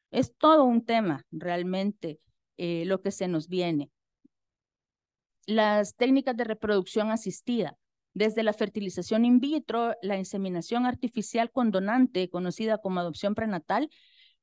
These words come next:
realmente es una práctica eugenésica. La, la maternidad subrogada, los vientres de alquiler.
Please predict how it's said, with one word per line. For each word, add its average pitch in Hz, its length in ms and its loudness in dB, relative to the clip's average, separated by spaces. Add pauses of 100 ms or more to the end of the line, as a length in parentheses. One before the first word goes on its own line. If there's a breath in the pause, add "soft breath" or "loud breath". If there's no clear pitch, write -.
(360)
realmente 226 720 2
es 220 120 0
una 247 200 2
práctica 226 480 -6
eugenésica. 233 840 -2 (880)
La, 196 720 0
la 247 140 2
maternidad 214 640 2
subrogada, 220 800 -2
los 180 180 -4
vientres 208 380 -2
de 208 80 0
alquiler. 196 540 -2